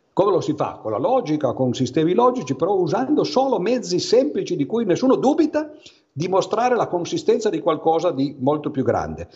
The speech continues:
È quello che, eh, che, che faceva il barone di Munchausen, no? Cioè che si tira fuori dallo stagno tirandosi per i pro-, fuori per i propri capelli. E Gödel dimostra che non è possibile, anzi Gödel e von Neumann, perché come ho detto von Neumann era veloce,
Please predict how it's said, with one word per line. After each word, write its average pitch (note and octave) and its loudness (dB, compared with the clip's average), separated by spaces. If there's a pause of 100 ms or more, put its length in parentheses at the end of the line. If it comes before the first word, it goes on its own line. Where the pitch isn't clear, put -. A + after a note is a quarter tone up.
(200)
È - 4
quello A#3+ 4
che, D#3+ 0
eh, C#3+ -2
che, C3 0
che C3 -2
faceva D3 0
il A2 -2
barone A#2+ 0
di A#2 -6
Munchausen, G#2+ -4
no? B2 0
Cioè G#2+ -8
che G2+ -6
si G2 -10
tira C3+ -2
fuori C#3 2
dallo A2+ 0
stagno C3+ 0 (240)
tirandosi E3 2
per D3 0
i C3+ 0
pro-, C#3+ -2
fuori F3 2
per C3+ 0
i A#2+ 0
propri C3 0
capelli. F#2+ -8 (480)
E F3 2
Gödel A3 4
dimostra C#3+ -2
che B2 -4
non G#2+ -2
è A2 0
possibile, C3 0
anzi C3+ 0
Gödel F#3+ 2
e G#3+ 2
von G3 -2
Neumann, G3 0
perché C3 -2
come C3 -2
ho C3 0
detto D#3+ -4
von A#2 -2
Neumann D3 -2
era A2 -2
veloce, G2 0